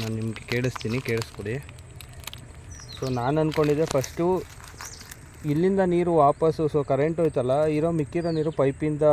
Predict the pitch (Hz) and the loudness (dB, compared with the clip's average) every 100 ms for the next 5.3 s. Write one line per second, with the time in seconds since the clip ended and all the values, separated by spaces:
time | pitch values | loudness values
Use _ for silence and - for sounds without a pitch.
0 | 143 135 123 120 123 139 131 123 - 131 | 6 6 4 4 2 0 0 -4 0 0
1 | 123 120 117 113 113 107 104 110 120 123 | 0 -2 -4 -4 -4 -6 -6 -6 -6 -6
2 | 123 127 123 135 139 131 127 123 120 123 | -4 -4 -2 0 0 -2 -2 -2 -2 -4
3 | 117 143 156 - - - - - 139 139 | -2 -4 -4 -12 -20 -20 -18 -10 -2 2
4 | 143 147 143 131 123 120 120 117 127 131 | 4 4 4 4 4 2 2 0 0 6
5 | 165 165 151 | 6 6 6